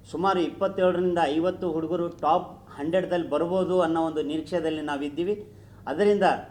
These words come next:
ಅದೇ ಥರ ಮುಂದಿನ ವರ್ಷದಲ್ಲಿ ಕೂಡ ಇದೇ ಥರದ ಒಳ್ಳೊಳ್ಳೆ ಮಕ್ಕಳು ನಮ್ಮ ಹತ್ರ ಬಂದು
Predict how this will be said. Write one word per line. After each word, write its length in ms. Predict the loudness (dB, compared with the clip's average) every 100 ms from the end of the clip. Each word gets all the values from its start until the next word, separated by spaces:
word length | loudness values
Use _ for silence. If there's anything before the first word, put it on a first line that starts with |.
| -18 -10 -2
ಅದೇ 220 | 2 2
ಥರ 180 | 4 2 2 -2
ಮುಂದಿನ 360 | -2 0 2 2
ವರ್ಷದಲ್ಲಿ 640 | 2 2 0 0 0 -2
ಕೂಡ 200 | 0 0 0 0 -6
ಇದೇ 240 | -4 -4
ಥರದ 460 | -6 -8 -4 -2 0
ಒಳ್ಳೊಳ್ಳೆ 460 | 2 4 4 4
ಮಕ್ಕಳು 320 | 2 0 -2
ನಮ್ಮ 180 | -2 -2
ಹತ್ರ 260 | -2 -2 -2
ಬಂದು 640 | -4 -4 -4 -6 -10 -20